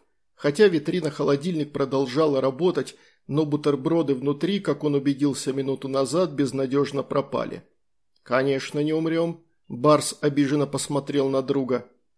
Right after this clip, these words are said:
«Ты видел, сколько тут голубей летает? Я вполне могу добыть парочку для нас». «О, а тут ещё со шпротами. Будешь?» «Валяй». «Пить хочешь?»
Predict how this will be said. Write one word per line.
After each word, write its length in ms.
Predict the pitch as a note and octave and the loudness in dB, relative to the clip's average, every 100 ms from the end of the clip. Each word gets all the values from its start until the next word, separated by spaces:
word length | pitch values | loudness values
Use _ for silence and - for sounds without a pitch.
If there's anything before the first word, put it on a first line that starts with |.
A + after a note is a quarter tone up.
| - | -2
«Ты 140 | C#3 | 2
видел, 320 | D3 A#3 B3 | 4 2 2
сколько 460 | G#3 - G3+ F3 E3 | -2 2 2 2 -2
тут 180 | E3+ D3 | -2 0
голубей 480 | E3+ E3+ F3 D3 A#2+ | 4 4 4 2 0
летает? 560 | A#2 A#2+ A2+ G#2+ - | -2 -4 -4 -6 -8
Я 260 | A2+ B2+ D#3 | 0 4 4
вполне 440 | E3+ G3+ F#3+ E3+ F#3+ | 2 2 2 2 2
могу 300 | G3 D#3+ E3+ | 0 0 0
добыть 380 | F#3 C#3+ D3 | 0 0 -2
парочку 520 | - C#3+ D#3 D#3+ - E3+ | 2 2 2 -2 -8 -6
для 220 | D3 A#2+ | -4 -4
нас». 440 | A2+ C#3 - - _ _ _ _ _ _ | -4 -4 -8 -12 _ _ _ _ _ _
«О, 400 | A#3 D#3+ E3+ D#3+ | 0 4 6 6
а 80 | D#3 | 6
тут 220 | F#3+ F#3+ | 4 0
ещё 180 | F#3+ F#3+ | 0 0
со 140 | G3+ | 0
шпротами. 640 | F#3 - D3 D#3 F3+ C3+ - _ - | -2 0 0 2 0 -2 -6 _ -2
Будешь?» 460 | F#3+ G#3+ - - _ _ _ _ _ | 0 0 -4 -10 _ _ _ _ _
«Валяй». 640 | - A#2+ B2 B2+ C#3 F3+ - _ _ _ _ _ - | -4 0 2 2 2 -2 -6 _ _ _ _ _ -6
«Пить 240 | D#3 D3 | -4 -4
хочешь?» 500 | - F3 - - | -2 -2 -2 -8